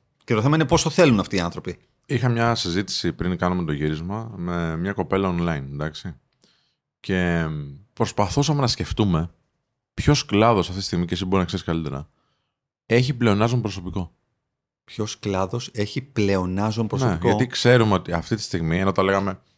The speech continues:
Speaker 2: αγαπητό κοινό, εμείς πολύ καιρό
Speaker 1: Εκτός
Speaker 2: τώρα.
Speaker 1: από γιατρούς και δικηγόρους;
Speaker 2: Ναι, είναι γιατρ-, οι γιατροί είναι πλεονάζον προσωπικό αυτή τη στιγμή,
Speaker 1: Ναι.
Speaker 2: γιατί ζητάνε, σε όλες τις χώρες ζητάνε γιατρούς.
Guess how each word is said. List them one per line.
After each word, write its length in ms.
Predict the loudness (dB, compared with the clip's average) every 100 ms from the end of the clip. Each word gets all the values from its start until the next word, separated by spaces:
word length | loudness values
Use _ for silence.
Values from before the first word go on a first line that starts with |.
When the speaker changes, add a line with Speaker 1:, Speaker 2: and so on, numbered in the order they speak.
| _ -18 -6
Speaker 2:
αγαπητό 300 | -4 -2 -2
κοινό, 280 | 0 2
εμείς 220 | 2 2 -2
πολύ 260 | 0 2
καιρό 120 | 4 4
Speaker 1:
Εκτός 180 | 6 6
Speaker 2:
τώρα. 80 | 4
Speaker 1:
από 80 | 4
γιατρούς 240 | 4 0
και 120 | -2
δικηγόρους; 580 | -4 -2 0 0 -2 -8 _ _ _ _ -20 -8
Speaker 2:
Ναι, 220 | 0 2
είναι 260 | 2 4 4
γιατρ-, 320 | 4 2 -4
οι 40 |
γιατροί 260 | 0 0 0
είναι 100 | -2
πλεονάζον 380 | 2 2 0 -2
προσωπικό 340 | -8 -6 -4
αυτή 140 | -4
τη 60 | -6
στιγμή, 220 | -6 -4
Speaker 1:
Ναι. 60 | 0 0
Speaker 2:
γιατί 140 | 0
ζητάνε, 840 | -4 -10 -4 -2 2 0 -2 -6 -10 -14 -14
σε 200 | -4 4
όλες 240 | 4 4 0
τις 100 | 0
χώρες 260 | 2 2
ζητάνε 380 | 2 2 0 -2 -6 -12
γιατρούς. 540 | -6 -4 -2 -4 -6